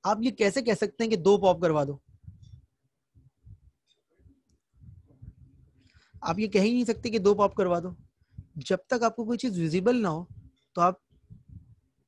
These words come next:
decision आपका किस चीज़ पे हो रहा है, ठीक है। लेकिन push करवा रहे, आप रहे हैं, आपके पास वो चीज़ है, तो आप एक से ज़्यादा चीज़ें, मतलब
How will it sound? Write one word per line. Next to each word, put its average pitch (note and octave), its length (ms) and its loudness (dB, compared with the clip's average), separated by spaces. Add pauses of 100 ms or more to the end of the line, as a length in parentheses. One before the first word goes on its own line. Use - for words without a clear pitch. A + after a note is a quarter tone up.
decision F3 380 -2
आपका G3+ 200 0
किस G#3 120 0
चीज़ G3 180 -4
पे F3+ 80 -2
हो D3+ 100 2
रहा C#3+ 100 -6
है, - 120 -20
ठीक G3+ 140 -8
है। C4 140 -8 (340)
लेकिन A#3 200 0 (160)
push C#4+ 220 -2
करवा F#3 360 2
रहे, A3+ 140 0 (100)
आप F3 220 2
रहे A#3 160 0
हैं, A3+ 120 -4 (120)
आपके E3+ 340 -2
पास G3+ 300 0
वो A3+ 80 0
चीज़ G#3 280 -4
है, G#3+ 60 -2
तो G#3 120 -4
आप F#3 240 0
एक F#3 160 -4
से G#3 80 -6
ज़्यादा F#3+ 180 -2
चीज़ें, F#3 340 -4 (480)
मतलब A#3 220 -2